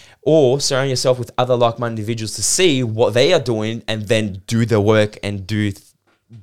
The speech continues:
do what you need to, to accomplish that fulfillment.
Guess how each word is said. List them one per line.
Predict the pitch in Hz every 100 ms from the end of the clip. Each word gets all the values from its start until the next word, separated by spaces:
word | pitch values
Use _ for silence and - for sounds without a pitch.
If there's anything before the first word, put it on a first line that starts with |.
| _ _ _ _ 107
do | 104 123
what | 110 113
you | 104
need | 107 107
to, | - 104
to | 98 107 95 - -
accomplish | 101 - 110 113 104
that | 98
fulfillment. | 92 92 113 107 87